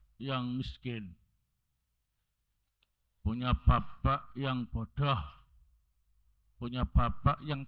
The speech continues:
jelek, punya bapak yang mungkin, nah, banyak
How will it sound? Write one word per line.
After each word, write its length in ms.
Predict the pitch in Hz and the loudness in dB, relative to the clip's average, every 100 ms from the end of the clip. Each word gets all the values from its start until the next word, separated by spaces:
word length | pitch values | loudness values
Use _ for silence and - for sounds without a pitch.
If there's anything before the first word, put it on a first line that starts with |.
| - | -6
jelek, 400 | 135 139 143 135 _ - - _ _ _ _ _ _ _ _ _ _ _ _ - | -4 0 -2 -4 _ -20 -20 _ _ _ _ _ _ _ _ _ _ _ _ -16
punya 320 | 127 139 120 | -12 -8 -4
bapak 640 | - 120 110 - 165 170 | -2 -2 -4 6 6 6
yang 240 | 190 175 151 | 2 0 0
mungkin, 720 | 151 160 - 180 185 185 165 _ _ _ _ _ _ _ _ _ _ _ _ _ _ _ _ _ _ _ _ - | -6 -12 -12 -12 -10 -12 -16 _ _ _ _ _ _ _ _ _ _ _ _ _ _ _ _ _ _ _ _ -10
nah, 400 | 127 117 117 104 - - _ _ _ _ _ _ _ _ _ _ _ _ _ _ _ _ _ _ - | 0 2 0 -4 -16 -20 _ _ _ _ _ _ _ _ _ _ _ _ _ _ _ _ _ _ -4
banyak 400 | 104 104 123 | -2 -6 -8